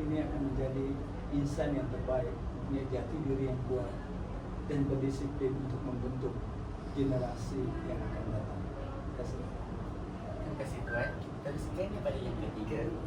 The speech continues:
Speaker 2: Zaman berubah selari dengan kehendak peredaran masa dan manusia, terutamanya era revolusi industri empat puluh kosong ataupun dikenali sebagai I R empat puluh kosong.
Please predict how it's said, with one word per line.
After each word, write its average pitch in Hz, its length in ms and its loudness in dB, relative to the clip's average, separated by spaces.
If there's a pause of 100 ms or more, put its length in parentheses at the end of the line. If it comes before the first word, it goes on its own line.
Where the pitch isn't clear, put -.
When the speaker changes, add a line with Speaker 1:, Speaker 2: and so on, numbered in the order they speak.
(500)
Speaker 2:
Zaman 160 320 0
berubah - 400 0 (160)
selari 120 400 0 (160)
dengan 165 240 -2 (160)
kehendak 170 480 0
peredaran - 400 0
masa - 480 0
dan 214 240 4
manusia, - 400 0 (480)
terutamanya - 560 0 (320)
era 127 480 2
revolusi - 640 0
industri - 640 -2
empat - 320 0
puluh - 240 0
kosong - 320 -2 (240)
ataupun 254 480 0
dikenali 165 480 -2
sebagai - 400 -2 (240)
I 220 240 0
R 208 320 0
empat 269 140 0 (100)
puluh - 160 0
kosong. - 320 0